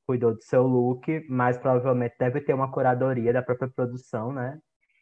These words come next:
E aí, pelo menos isso, ela, tipo, tudo que a gente já viu até agora, né, desse pré-season, tá sendo, tipo assim,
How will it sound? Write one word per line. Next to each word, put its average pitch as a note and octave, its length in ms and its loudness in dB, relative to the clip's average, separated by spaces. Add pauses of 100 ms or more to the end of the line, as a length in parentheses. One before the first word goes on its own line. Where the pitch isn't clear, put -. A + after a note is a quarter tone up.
(200)
E B2 160 2
aí, A#2+ 1040 2 (240)
pelo C3 240 2
menos D3 380 0
isso, C3+ 280 -2
ela, D3+ 240 4 (440)
tipo, C3 240 -8 (100)
tudo D#3+ 180 0
que G#3 120 6
a G3+ 40 8
gente G3 200 4
já G3 160 6
viu F3 180 6
até D3 220 0
agora, C3+ 500 2
né, D3 220 -2
desse E3 320 -4
pré-season, B2 800 -4 (420)
tá C3 160 4
sendo, C3 340 -4
tipo C3 280 -4
assim, E3 180 -2